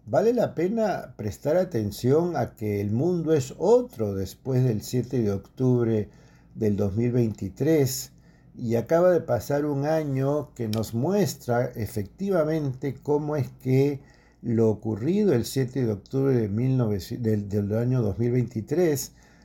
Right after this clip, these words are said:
ha marcado un antes y un después que afecta a todo el planeta y no solamente a quienes estuvieron específicamente vinculados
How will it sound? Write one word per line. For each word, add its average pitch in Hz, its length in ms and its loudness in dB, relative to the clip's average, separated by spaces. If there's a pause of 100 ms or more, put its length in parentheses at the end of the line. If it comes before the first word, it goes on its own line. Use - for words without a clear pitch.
(140)
ha 135 140 -2
marcado 143 720 2
un 139 220 -2
antes 139 840 -4 (100)
y 104 140 -2
un 120 280 2
después 127 800 -2 (600)
que 120 160 2
afecta 151 680 0
a 117 140 -4
todo 156 240 2
el 170 100 0
planeta 110 840 -2
y 107 100 -2
no 139 240 0
solamente 127 1300 -2 (420)
a 107 220 -6
quienes 107 400 0
estuvieron 120 640 0
específicamente 123 1400 -2
vinculados 110 960 2